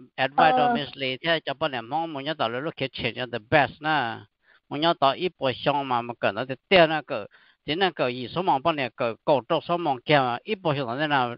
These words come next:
Speaker 1: cô hay trâu nên là bây giờ bọn em
Speaker 2: Nên
Speaker 1: mong nhớ tao
Speaker 2: vừa,
Speaker 1: tao
Speaker 2: có
Speaker 1: lại
Speaker 2: tứ
Speaker 1: đi
Speaker 2: chầu,
Speaker 1: à.
Speaker 2: có tứ chầu chưa chưa bé, tại vì nó có tứ điểm bé cho tụi bọn chuột sắp lời, nhớ tụi mong sạch sẽ thì có tứ xìa, có chỗ lù ta, có là, là mốt tên lù có hay, có, có rong câu thế nào.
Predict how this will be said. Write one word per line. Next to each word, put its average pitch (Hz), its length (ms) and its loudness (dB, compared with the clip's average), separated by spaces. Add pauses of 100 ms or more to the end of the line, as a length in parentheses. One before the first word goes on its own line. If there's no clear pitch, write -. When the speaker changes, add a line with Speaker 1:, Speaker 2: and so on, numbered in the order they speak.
Speaker 1:
cô 131 100 -4
hay 135 100 2
trâu 131 120 0
nên 147 200 0
là 127 160 0
bây 151 140 0
giờ 131 120 2
bọn 139 140 2
em - 120 -2
Speaker 2:
Nên 330 100 8
Speaker 1:
mong 269 80 0
nhớ 254 220 4
tao 302 80 4
Speaker 2:
vừa, 254 120 4
Speaker 1:
tao 208 100 0
Speaker 2:
có 139 100 -2
Speaker 1:
lại - 220 2
Speaker 2:
tứ 392 80 4
Speaker 1:
đi - 120 0
Speaker 2:
chầu, 233 340 4
Speaker 1:
à. - 40 -10 (140)
Speaker 2:
có 339 160 2
tứ 392 100 2 (100)
chầu 254 300 6
chưa 285 80 2 (120)
chưa 320 220 4
bé, 320 180 2
tại 240 220 0
vì 240 80 0
nó 269 120 4
có 302 220 2
tứ 320 100 2
điểm 247 280 2
bé 294 220 4
cho 294 100 4
tụi 240 220 0
bọn 277 180 4
chuột 208 200 4
sắp 269 160 2 (100)
lời, 220 300 2 (180)
nhớ 277 200 4
tụi 214 80 4
mong 262 240 4
sạch 226 140 2
sẽ 269 200 4
thì 226 100 4
có 285 140 2
tứ 320 260 2 (460)
xìa, 262 200 4
có 330 180 2
chỗ 285 120 6
lù 269 180 4
ta, 262 200 2
có 320 140 2
là, 254 140 6
là 247 100 6
mốt 320 220 6
tên 311 140 4
lù 262 100 4
có 311 160 2
hay, 262 180 2
có, 220 120 2
có 302 200 2
rong 277 180 4
câu 294 180 6
thế 302 120 2
nào. 262 400 4